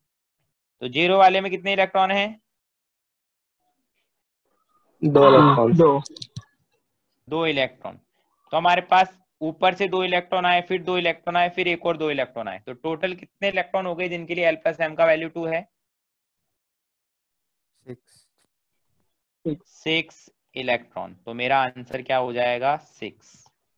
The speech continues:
Speaker 1: समझे या नहीं समझे?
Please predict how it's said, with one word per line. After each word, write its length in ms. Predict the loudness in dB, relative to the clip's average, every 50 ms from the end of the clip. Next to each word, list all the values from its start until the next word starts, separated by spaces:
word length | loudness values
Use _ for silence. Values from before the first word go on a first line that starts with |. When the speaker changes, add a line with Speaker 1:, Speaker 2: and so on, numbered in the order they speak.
| _ _ _ _ _ _ _ _ _ _ _ _ _ _ _ _ _ _ _ _ _ _ _ _ _ _ _ _ _ _ _ _ _
Speaker 1:
समझे 380 | -4 -2 -2 -2 -2 0 0 0 0 -2 -6 -12 _ _ _ _ _ _ _ _ _ _ _ _ _ _ _ _ _ _ _ _ _ _ _ _ _ _ _ _ _ _ _ -6
या 120 | -4 -4
नहीं 220 | -2 -4 -4 -4
समझे? 400 | -6 -6 -6 -6 -6 -6 -6 -6